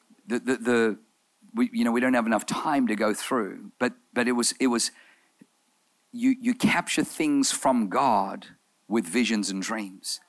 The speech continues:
That's why the greatest thing you can do, praying in the Spirit. The devil would love to have you so busy doing ministry that you're missing out on ministry. You can be so busy doing the tasks of ministry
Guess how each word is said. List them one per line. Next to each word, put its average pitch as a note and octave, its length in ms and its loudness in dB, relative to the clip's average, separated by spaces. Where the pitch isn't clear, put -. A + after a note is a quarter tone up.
That's C3 140 0
why E3 100 4
the C3 80 2
greatest C#3 520 2
thing C#3+ 160 4
you C3 80 6
can A#2 200 2
do, G2+ 360 2
praying C3+ 320 4
in A#2+ 80 4
the G#2 80 0
Spirit. - 460 -4
The B2 80 -2
devil D#3+ 360 2
would B2+ 160 2
love C#3+ 220 2
to D3+ 60 0
have B2+ 160 -2
you B2 100 2
so D#3+ 260 2
busy A#2+ 280 2
doing B2 580 0
ministry C3 640 -2
that A#2+ 220 -2
you're A#2+ 340 2
missing C3+ 420 2
out B2 180 2
on B2+ 140 2
ministry. - 500 -2
You F3 140 -2
can F3 120 0
be D#3 120 2
so G3 440 2
busy E3+ 420 2
doing D3+ 380 2
the A#2+ 100 -2
tasks - 640 -2
of G2+ 140 0
ministry G#2+ 580 -2